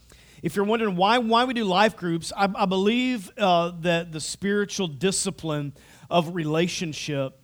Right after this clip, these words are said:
is just as vital or important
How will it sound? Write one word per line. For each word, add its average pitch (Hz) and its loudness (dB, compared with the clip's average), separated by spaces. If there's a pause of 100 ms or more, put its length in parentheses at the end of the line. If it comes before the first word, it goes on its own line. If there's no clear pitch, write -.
is 147 -8
just 170 -2
as 160 2
vital 156 0
or 139 -6
important 151 -4